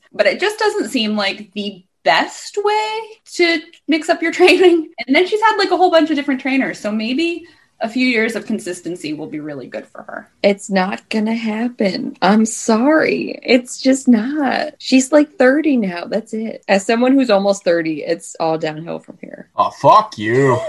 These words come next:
Speaker 2: <laughs>
Speaker 3: <laughs> Let's talk about this pod wad. So I challenged you guys to a ten-minute am rap of five squat, clean and jerks, and five pull-ups. And it was at one fifty-five,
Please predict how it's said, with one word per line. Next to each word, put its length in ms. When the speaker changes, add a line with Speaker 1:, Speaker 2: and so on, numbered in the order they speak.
Speaker 2:
<laughs> 300
Speaker 3:
<laughs> 1900
Let's 220
talk 260
about 240
this 140
pod 400
wad. 380
So 280
I 260
challenged 500
you 80
guys 420
to 80
a 40
ten-minute 520
am 320
rap 320
of 160
five 380
squat, 560
clean 280
and 120
jerks, 360
and 120
five 380
pull-ups. 600
And 80
it 60
was 140
at 200
one 300
fifty-five, 840